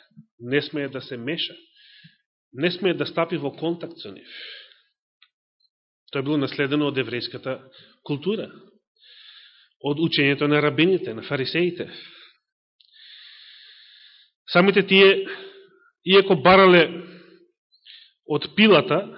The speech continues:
да им ја исполни нивната желба, не сакале да влезат во предворието на Пилат, за да не се осквернат. Какво лицемерие!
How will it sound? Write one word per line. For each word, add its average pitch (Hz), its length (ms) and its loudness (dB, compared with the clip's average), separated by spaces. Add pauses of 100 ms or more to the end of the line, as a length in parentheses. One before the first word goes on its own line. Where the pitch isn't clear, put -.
(420)
да 135 180 -2
им 147 140 2
ја 143 120 4
исполни 156 360 0
нивната 139 380 -2
желба, 120 380 -6 (960)
не 135 160 -2
сакале 190 320 2
да 156 140 2
влезат 151 460 0
во 117 500 -6 (300)
предворието 120 580 -4
на 117 180 -10
Пилат, 139 380 -6
за 131 140 -6
да 127 120 -6
не 151 120 -4
се 139 120 -12
осквернат. 113 580 -16 (2250)
Какво - 280 -10
лицемерие! 120 640 -12